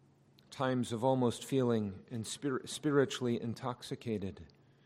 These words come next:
satiated with all that he has done for his people.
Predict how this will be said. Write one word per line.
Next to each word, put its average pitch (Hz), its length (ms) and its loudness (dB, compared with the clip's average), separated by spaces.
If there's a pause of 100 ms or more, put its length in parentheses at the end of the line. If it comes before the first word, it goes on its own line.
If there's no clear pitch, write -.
(260)
satiated 117 840 -2 (800)
with 123 180 -4
all 123 160 4
that 117 160 -2
he 120 160 -2
has 110 480 -2 (480)
done 123 200 2
for 110 200 -4
his 107 180 -4
people. 107 480 -10